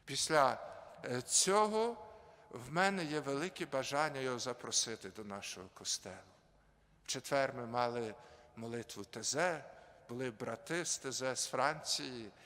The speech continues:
е, між ними протестанти, католики, православні, е, були і юдеї. Е, повний костел був, е, виповнений молодими людьми різних конфесій, які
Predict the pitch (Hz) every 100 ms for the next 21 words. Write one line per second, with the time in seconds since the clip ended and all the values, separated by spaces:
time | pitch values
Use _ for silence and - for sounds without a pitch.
0 | - - - - 127 117 110 107 - 123
1 | 120 135 143 127 113 120 - - - 165
2 | 180 160 - 107 98 - 110 160 180 135
3 | 110 - 95 - - - - 135 120 -
4 | - 165 170 127 117 104 - - - 127
5 | 123 117 135 139 139 131 117 113 120 120
6 | 120 117 110 160 180 143 120 107 90 -
7 | - - 117 120 117 175 196 190 165 -
8 | 127 - - 170 175 156 127 127 - -
9 | - - 120 117 185 - 147 143 - 143
10 | 135 113 - - - 123 131 127 120 151
11 | 190 175 143 120 120 127 185 185 143 110
12 | 127 202 185 165 147 - 131 - 175 202
13 | 202 - 160 127 131 - 185